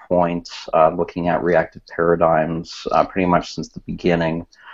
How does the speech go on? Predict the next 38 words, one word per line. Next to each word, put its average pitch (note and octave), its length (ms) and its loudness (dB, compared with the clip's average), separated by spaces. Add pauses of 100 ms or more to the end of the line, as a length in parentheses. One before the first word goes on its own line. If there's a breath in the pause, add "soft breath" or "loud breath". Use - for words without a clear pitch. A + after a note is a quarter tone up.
(220 loud breath)
uh, E2+ 240 8
working F2 440 4
on E2+ 220 4
both F2 520 4
the E2 320 0
observable F2+ 640 2
side E2+ 360 4
of E2 160 -2
things E2+ 440 0
as E2+ 160 -2
well E2 180 4
as D#2+ 120 2
the E2 160 0
async D#2+ 360 -2
enumerable E2+ 720 0
or D#2+ 160 2
async E2 380 0
iterable, E2+ 600 4 (540 loud breath)
uh, D#2+ 200 10
side D#2+ 260 4
of D#2 100 -2
things. D#2 340 -2
So D#2+ 600 4 (500)
pretty C#3 380 8
much - 920 4 (140)
for F#2 100 -2
the F2+ 80 0
past - 420 2
seven F2+ 260 2
years E2 400 -2
has E2+ 120 -12
been D#2+ 260 -4
kind F2+ 280 -2
of E2+ 140 -4
my D#2+ 160 0
life, E2 420 2
along E2+ 340 4
with, D#2+ 260 -2